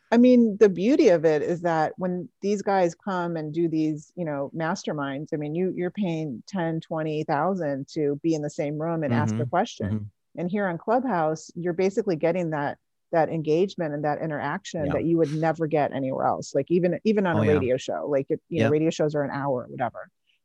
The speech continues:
Speaker 1: So it's, it's really an amazing opportunity to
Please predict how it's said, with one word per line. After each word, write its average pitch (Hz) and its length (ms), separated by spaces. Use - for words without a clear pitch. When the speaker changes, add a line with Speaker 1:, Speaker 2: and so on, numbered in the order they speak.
Speaker 1:
So 151 480
it's, - 320
it's 202 200
really 254 200
an 170 80
amazing 165 420
opportunity 156 720
to 151 380